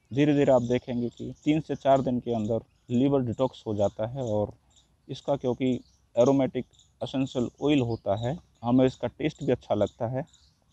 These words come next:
और हम सहजता से ले भी पाते हैं। साथियों, अगर स्किन के ऊपर कुछ प्रॉब्लम्स हो गई हों, स्किन इन्फेक्शन हो गया हो, तो आप इन्हीं पत्रों का पेस्ट बनाकर स्किन के ऊपर अप्लाई कर सकते हैं। स्किन के रिंकल्स को दूर करने की क्षमता, डेड स्किन को रिमूव करने की क्षमता,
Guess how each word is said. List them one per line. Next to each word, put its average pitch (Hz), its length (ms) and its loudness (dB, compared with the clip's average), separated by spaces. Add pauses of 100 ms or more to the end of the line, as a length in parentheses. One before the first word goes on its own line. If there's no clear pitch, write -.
(120)
और 123 140 2
हम 123 140 0
सहजता 110 400 -4
से 120 160 -8
ले 107 140 0
भी - 120 -6
पाते - 140 -20
हैं। - 140 -16
साथियों, 165 340 6
अगर 165 140 2
स्किन - 340 -8
के 156 160 -2
ऊपर 151 340 -4 (600)
कुछ 143 100 -8
प्रॉब्लम्स 147 480 2
हो 127 100 0
गई 117 180 2
हों, 120 140 0
स्किन - 340 -6
इन्फेक्शन 139 540 -4
हो 110 140 0
गया 104 180 6
हो, 120 240 -2 (160)
तो 139 60 4
आप 139 140 8 (100)
इन्हीं 160 260 -2
पत्रों 127 340 -4
का 117 140 -6
पेस्ट 131 340 -8
बनाकर 110 340 -2
स्किन - 280 -8
के 113 100 -8
ऊपर 107 180 -6
अप्लाई 110 280 -4
कर 117 160 -4
सकते - 340 -12
हैं। 143 220 -4
स्किन 135 320 -2
के 135 180 -4 (400)
रिंकल्स 139 500 0
को 127 260 -4 (260)
दूर 135 280 2
करने 120 260 0
की 117 140 -4
क्षमता, 113 460 -6 (320)
डेड 131 280 6
स्किन 123 300 -6
को 120 180 -4
रिमूव 123 360 2
करने 117 260 0
की 110 140 -8
क्षमता, 123 460 -6